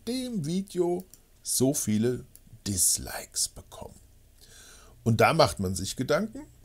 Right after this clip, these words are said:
die habe ich mir auch gemacht und deswegen rede ich mit euch darüber. Denn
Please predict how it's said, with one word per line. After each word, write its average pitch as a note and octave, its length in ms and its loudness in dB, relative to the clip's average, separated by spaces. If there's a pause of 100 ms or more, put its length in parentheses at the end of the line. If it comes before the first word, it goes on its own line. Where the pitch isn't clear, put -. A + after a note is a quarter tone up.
(400)
die - 100 -12
habe C#3 180 -4
ich - 100 -4
mir F#3 140 0
auch G3+ 180 -2
gemacht B3 480 -6 (720)
und G2+ 220 2
deswegen E3+ 720 4 (1160)
rede G#2 200 2
ich - 100 0
mit - 180 -8
euch D#2 200 -8
darüber. D2+ 500 -8
Denn G#3 380 2